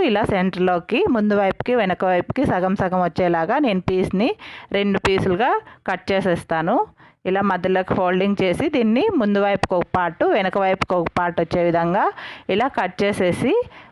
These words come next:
ముందు వైపు పార్ట్ని ముందు వైపుకి, వెనక వైపు పార్ట్ని వెనక వైపుకి జాయిన్ చేసుకుంటే మనకి లెహంగా అనేది ఈజీగా,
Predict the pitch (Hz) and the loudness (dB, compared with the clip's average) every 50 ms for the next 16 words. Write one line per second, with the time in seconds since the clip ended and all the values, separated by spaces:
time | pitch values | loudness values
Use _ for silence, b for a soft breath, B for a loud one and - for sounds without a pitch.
0 | B 208 208 220 226 220 220 220 214 208 208 - 196 185 185 175 - 175 185 180 | B -2 0 0 2 2 2 2 0 -2 -2 -2 -2 -2 -2 -2 -2 0 0 0
1 | 185 196 196 - 202 196 190 190 190 - - - 277 370 330 233 202 190 - 190 | 0 2 0 0 2 2 0 0 -2 -4 -2 0 0 2 2 2 0 0 0 0
2 | 185 185 185 - _ - - 170 170 160 - - 220 302 370 254 185 180 - 190 | 0 0 0 -2 _ -2 -2 0 0 -2 -2 -2 0 0 2 0 0 0 -2 0
3 | 185 180 175 175 - - 269 403 480 508 392 220 208 190 185 185 185 190 - 202 | 0 0 0 0 -2 -2 0 0 2 0 0 0 0 0 0 0 0 0 0 0
4 | 180 220 226 - 185 170 170 - 254 349 311 233 185 190 185 - 285 349 269 190 | 0 0 -2 -2 -2 -2 -2 0 0 0 0 0 0 -2 -2 -2 0 0 0 0
5 | 190 196 180 180 180 180 175 170 170 170 170 170 196 269 415 - B B B B | 0 2 0 2 2 0 0 0 0 0 0 2 0 0 -2 -2 B B B B
6 | B B B B B B - - - - - 208 214 214 208 180 190 185 170 202 | B B B B B B -4 -2 -2 0 0 2 2 2 2 2 0 0 0 0
7 | 233 | 0